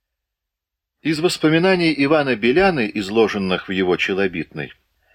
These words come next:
видно, что Беляна больше года провел в Алазейском острожке. Значит, с ним были Дежнев и Дмитрий Зырян. Беляна пишет, что он построил коч и пустился морем на Колыму.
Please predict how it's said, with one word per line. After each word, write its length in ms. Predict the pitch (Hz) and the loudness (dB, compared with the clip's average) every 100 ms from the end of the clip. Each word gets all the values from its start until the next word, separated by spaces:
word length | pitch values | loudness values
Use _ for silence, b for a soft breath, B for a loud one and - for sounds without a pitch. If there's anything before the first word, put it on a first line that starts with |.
| _ | _
видно, 280 | 107 180 156 | -6 -2 -2
что 280 | - - 123 | -2 0 0
Беляна 480 | 95 117 160 151 123 | 2 2 2 0 0
больше 360 | 131 131 - | 0 0 -4
года 280 | 95 139 127 | -2 0 0
провел 500 | - 110 101 120 113 _ _ _ _ _ | 0 0 2 2 2 _ _ _ _ _
в 100 | 90 | -2
Алазейском 680 | 104 104 98 110 - - 95 | 0 0 -2 -4 -4 -8 -8
острожке. 680 | 95 - 80 69 - - - _ _ _ _ _ _ - | -8 -8 -8 -8 -12 -18 -20 _ _ _ _ _ _ -20
Значит, 520 | 80 104 165 - - | -8 -4 -2 -4 -8
с 100 | - | -6
ним 220 | 92 82 | -6 -4
были 400 | 82 78 71 71 | -4 -2 -4 -6
Дежнев 720 | - 78 71 78 92 165 - - _ _ _ | -12 -10 -8 -4 -2 -2 -4 -20 _ _ _
и 140 | 107 - | -4 -2
Дмитрий 580 | 110 113 127 123 123 - | -2 -4 -2 -4 -4 -8
Зырян. 500 | 101 98 73 71 - _ _ _ _ _ _ _ _ _ _ | -6 -4 -4 -8 -14 _ _ _ _ _ _ _ _ _ _
Беляна 400 | - 139 175 170 | -4 0 2 2
пишет, 420 | 156 170 - 151 - | -2 -2 0 0 -2
что 200 | - 143 | -2 0
он 120 | 147 | 0
построил 480 | 131 123 135 131 113 | 0 -2 2 2 2
коч 440 | - 104 110 - B B B | 0 0 0 -4 B B B
и 100 | 107 | -10
пустился 560 | 110 107 - 143 - 208 | -6 -6 -2 -2 0 0
морем 420 | 117 123 131 117 | 2 2 0 -4
на 100 | 127 | -8
Колыму. 600 | - 135 127 82 82 82 | -4 -2 -2 -2 -8 -10